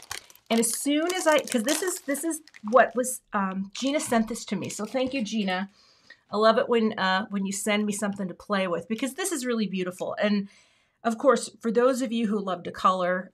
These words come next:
like, or paint, right? Like, like Lisa, mm, it's gonna be good to go. But I'm gonna, I'm gonna do something simple. We're gonna do something simple. And I wanna show you this because Polyglaze foil sheets.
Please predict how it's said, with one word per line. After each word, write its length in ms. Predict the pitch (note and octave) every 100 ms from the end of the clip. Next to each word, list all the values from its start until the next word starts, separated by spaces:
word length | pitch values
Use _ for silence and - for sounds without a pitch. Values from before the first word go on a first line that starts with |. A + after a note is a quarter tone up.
| -
like, 300 | D#3+ E3 -
or 160 | F3+ -
paint, 600 | - - A3 A3+ A3 - _
right? 300 | E3+ G3 B3+ -
Like, 360 | E3+ D#3+ -
like 300 | E3+ D#3+ D#3 D#3+
Lisa, 680 | D#3+ F3 G3+ - A#3+ C4+ -
mm, 320 | D4 F4 B3 - _ _ _
it's 80 | -
gonna 180 | G#3+
be 140 | G3 G3+
good 160 | G3+
to 60 | G3
go. 280 | G3 E3+ G3 - - - - - _ _ -
But 120 | A3
I'm 120 | C#4
gonna, 260 | E4 E4+ E4+ -
I'm 100 | C#4+
gonna 120 | C#4+
do 80 | D4
something 260 | D4+ C4
simple. 420 | - G#3+ - - -
We're 100 | D4+
gonna 140 | A4
do 60 | G4+
something 200 | F#4 D#4+
simple. 280 | E4+ - -
And 100 | G#3+
I 40 | A#3+
wanna 260 | D4 G4+
show 240 | - F4 D#4+
you 200 | C#4+ G#3+
this 320 | E3+ D3+ -
because 720 | A3+ A3 - A4 B3 - - - - - _ _ _ _ _ _ -
Polyglaze 760 | - F4+ F#4+ - D#4+ D#4+ D#4+ -
foil 340 | - D#4 C4
sheets. 340 | G#3+ F#3 -